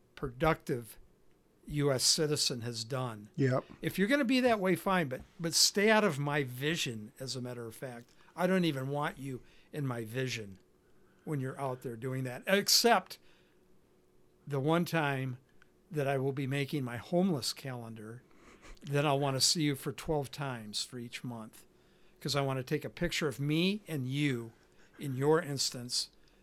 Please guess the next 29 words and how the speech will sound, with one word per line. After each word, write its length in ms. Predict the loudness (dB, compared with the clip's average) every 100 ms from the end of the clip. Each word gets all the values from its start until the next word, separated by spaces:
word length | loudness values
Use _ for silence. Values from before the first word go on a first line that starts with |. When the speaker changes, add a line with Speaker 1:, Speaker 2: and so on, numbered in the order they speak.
| -12
Speaker 1:
and 180 | -10 -8
put 280 | -4 -4 -2
you 140 | -4
in 180 | -6 -8
March, 380 | -4 -4 -4 -6
April, 300 | -8 -8 -8
May, 200 | -8 -10
June, 280 | -10 -12 -12
July 380 | -12 -12 -14 -14
of 140 | -14
one 140 | -14 -14
of 80 | -12
those 280 | -10 -8
things. 260 | -8 -10 -6 2
I 160 | 4
will 500 | 6 8 8 8 4 -16 -20 -20 -6
be 120 | -4
making 380 | -2 -4 -4 -8
that 180 | -10 -10
calendar. 540 | -8 -8 -8 -12 -18 -20 _ -20 -20 -4 6
Speaker 2:
That 200 | 8 10
would 200 | 8 10
be, 340 | 12 12 10
yeah, 200 | 8 8
that 200 | 10 6
would 120 | 6 4
be 80 |
pretty 300 | 2 4 4
awesome. 500 | 4 2 0 -2 -4